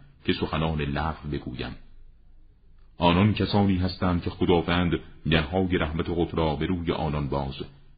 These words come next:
و شدت عذاب خود را از آنان مرتفع می‌نماید. ای مردم، زمانی برای شما فرا می‌رسد که اسلام در آن برگردانده می‌شود، همان گونه که ظرف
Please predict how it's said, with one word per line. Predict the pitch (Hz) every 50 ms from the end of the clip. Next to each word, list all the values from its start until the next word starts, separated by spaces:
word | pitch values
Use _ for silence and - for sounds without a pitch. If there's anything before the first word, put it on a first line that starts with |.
| -
و | - -
شدت | - - 87 - - 95 -
عذاب | 104 - - 85 87 90 87 80 80
خود | 80 - 85 80 -
را | 85 80 78 76
از | - 80 78
آنان | - - 76 69 71 69 69 - - - - - -
مرتفع | 98 98 92 - - 80 - - 76 67
می‌نماید. | 65 65 62 58 58 62 64 - - - - - - - - - - _ - - - - - - - - - - - - - - - - -
ای | 71 80 78 73 67 65
مردم، | - 69 82 80 - 82 73 67 62 - - - - - - - - - - - - -
زمانی | 73 76 78 82 85 92 95 90 87 82 78
برای | 73 80 90 90 87 80 82 80
شما | - - 85 85 87 85
فرا | 80 - 80 78 80 82
می‌رسد | 80 78 71 73 71 - 73 69 - - - - - _ -
که | - -
اسلام | - - - - 92 92 92 90 87 85
در | 78 82 80 80
آن | - - 87 87 80 - - - - -
برگردانده | 78 73 76 82 78 78 78 76 73 78 80 76 71 73 73
می‌شود، | 69 69 67 - 69 65 69 67 - - - - - - - - - - - -
همان | - 82 82 82 82 82
گونه | 71 78 87 90 90 92
که | - - 85
ظرف | 73 85 80 80 78 76